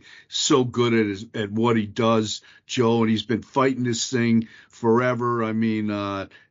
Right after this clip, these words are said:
just, uh, it was so, I was, I was fired up that he was coming back yesterday. And then, uh, he gets a game ball after the game from, uh, Stefanski.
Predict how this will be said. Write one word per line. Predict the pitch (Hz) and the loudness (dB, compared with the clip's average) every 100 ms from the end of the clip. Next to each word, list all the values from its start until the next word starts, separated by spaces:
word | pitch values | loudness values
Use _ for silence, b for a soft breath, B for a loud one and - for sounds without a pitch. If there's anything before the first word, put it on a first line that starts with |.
| 117 | -8
just, | 131 147 - - | 2 2 2 -2
uh, | 110 | 0
it | 107 | 2
was | 113 110 | 0 -2
so, | 160 147 131 | 0 0 0
I | 120 139 | -2 -4
was, | 117 - | -4 -6
I | 196 175 | -4 0
was | 123 | -2
fired | - 139 131 120 | -2 -2 0 0
up | 120 107 113 | 0 -2 -4
that | 107 107 | -6 -4
he | 110 | -4
was | 101 98 | -6 -8
coming | - 101 92 | -10 -10 -8
back | 92 98 87 - B B - | -8 -6 -8 -14 B B -4
yesterday. | 113 110 - 104 98 98 | 0 0 -2 -4 0 2
And | 113 | 4
then, | 143 143 | 2 2
uh, | |
he | 131 131 | -2 -2
gets | 123 143 - | -4 -4 -6
a | |
game | 107 135 139 135 | -6 -4 -4 -4
ball | 131 139 139 127 | -4 -4 -2 -2
after | 131 131 | -4 -4
the | 117 | -6
game | 107 127 131 135 131 123 B B | -4 -2 -2 -2 -2 -6 B B
from, | _ - 123 117 110 110 | _ -10 -4 -2 -2 -2
uh, | 110 107 | -2 -2
Stefanski. | 104 - - 117 135 135 131 127 131 127 117 | -6 -8 -8 -6 -2 0 0 -2 -2 -2 -2